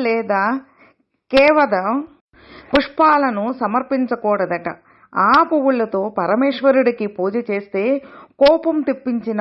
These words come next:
వాళ్ళం అవుతామట. అలాగే పూజ కూడా ఫలించకపోవచ్చని పండితులు చెబుతున్నారు.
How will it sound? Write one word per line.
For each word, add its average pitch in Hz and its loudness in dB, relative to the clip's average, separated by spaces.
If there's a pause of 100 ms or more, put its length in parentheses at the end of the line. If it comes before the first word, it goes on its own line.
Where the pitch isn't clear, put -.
వాళ్ళం 202 -2
అవుతామట. 190 -2 (480)
అలాగే 302 2 (160)
పూజ 269 0 (180)
కూడా 214 2 (120)
ఫలించకపోవచ్చని 214 0 (100)
పండితులు 196 -4
చెబుతున్నారు. 180 -4